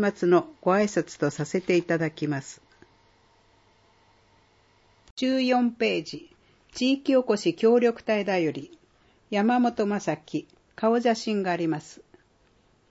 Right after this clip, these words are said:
津南町の皆様、こんにちは。地域おこし協力隊の山本です。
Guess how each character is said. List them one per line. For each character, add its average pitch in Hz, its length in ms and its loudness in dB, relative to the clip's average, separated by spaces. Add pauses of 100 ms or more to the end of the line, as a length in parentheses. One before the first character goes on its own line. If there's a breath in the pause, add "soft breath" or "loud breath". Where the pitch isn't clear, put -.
(100)
津 226 80 0
南 247 260 6
町 185 280 2
の 165 120 6
皆 180 280 2
様、 147 400 0
こ 202 140 0
ん 196 100 0
に 185 120 0
ち 180 200 -6
は。 156 220 -2 (1400)
地 254 220 0
域 262 200 0
お 254 60 2
こ 254 120 2
し - 200 -6
協 233 180 6
力 233 240 2
隊 208 220 0
の 180 160 4
山 185 260 4
本 208 260 -2
で 170 120 -2
す。 - 240 -16